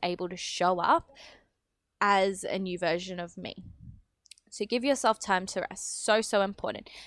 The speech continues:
And then the last thing that I really want to stress to you guys is do not fall into this state of comparison, okay? You are living your own life. So what you are going through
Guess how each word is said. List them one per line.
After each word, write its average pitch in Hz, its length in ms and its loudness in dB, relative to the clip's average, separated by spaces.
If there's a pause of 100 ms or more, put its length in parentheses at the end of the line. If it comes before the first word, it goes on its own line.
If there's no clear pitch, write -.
And 220 120 -6
then 220 100 -2
the 226 80 -2
last 208 540 4
thing 180 180 -2
that 190 100 0
I 180 80 0
really 180 360 -2
want 180 120 -4
to 180 60 -6
stress - 320 -6
to 180 80 -6
you 185 100 -6
guys 175 380 0
is 190 260 -8
do 214 140 -6
not 240 260 2
fall 285 220 4
into 196 460 -2 (340)
this 196 380 0
state - 560 0
of 175 240 0 (180)
comparison, 170 800 0 (100)
okay? 190 380 -2 (320)
You 214 280 -2
are 339 80 4
living 214 320 0
your 175 280 -2
own 175 180 -4
life. - 380 -8 (880)
So 226 200 4
what 294 160 2
you 202 260 -4
are 330 80 2
going 330 300 0
through 330 340 -6